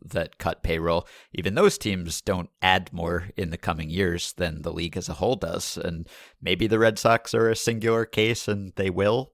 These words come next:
but that really hasn't been the history. So when a team says, "Yeah, we've gotta do this now so that we can really splurge later,"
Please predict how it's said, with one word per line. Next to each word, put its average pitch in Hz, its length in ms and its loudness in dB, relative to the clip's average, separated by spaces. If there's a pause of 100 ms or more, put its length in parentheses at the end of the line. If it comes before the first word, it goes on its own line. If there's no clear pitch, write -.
but 87 260 -2 (160)
that - 180 -2
really 92 220 0
hasn't 95 320 -4
been 104 160 0
the 92 80 0
history. 87 400 -4
So 87 300 -2 (340)
when 87 160 -4
a 85 60 -6
team 90 240 -6
says, 90 460 0
"Yeah, 95 180 2
we've 90 260 -2
gotta 90 200 0
do 98 140 -4
this 92 200 -6
now 139 280 6
so 113 160 -2
that 92 200 0
we 90 100 -6
can - 200 -6
really 92 220 0
splurge 90 500 -6
later," 90 400 0